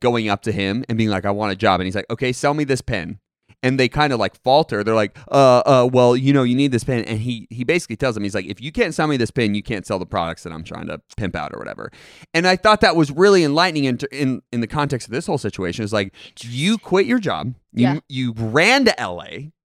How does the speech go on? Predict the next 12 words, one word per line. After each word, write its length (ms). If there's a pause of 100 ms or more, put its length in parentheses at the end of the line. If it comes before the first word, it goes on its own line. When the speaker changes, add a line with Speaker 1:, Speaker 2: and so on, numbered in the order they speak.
(160)
Speaker 1:
ran 440
up 200
on 260
stage, 580
eh, 120 (100)
and 160
just 160
ran 240
up 100
on 200
Logan. 560
Speaker 2:
Yeah. 220